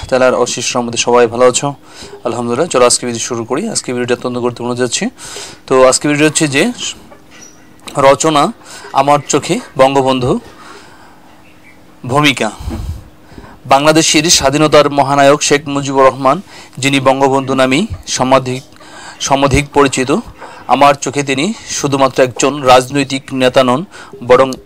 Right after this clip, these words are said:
এক আদর্শ, এক প্রেরণা। তার জীবনের বিভিন্ন দিক এবং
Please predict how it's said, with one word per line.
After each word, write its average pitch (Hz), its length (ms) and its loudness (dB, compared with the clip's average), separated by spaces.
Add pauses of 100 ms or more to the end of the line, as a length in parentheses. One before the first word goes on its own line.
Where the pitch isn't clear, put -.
এক 131 200 -2
আদর্শ, 127 500 2 (200)
এক 127 340 2
প্রেরণা। 117 320 2 (800)
তার 135 220 6
জীবনের 143 380 0
বিভিন্ন 139 340 0
দিক 135 360 0
এবং 135 360 4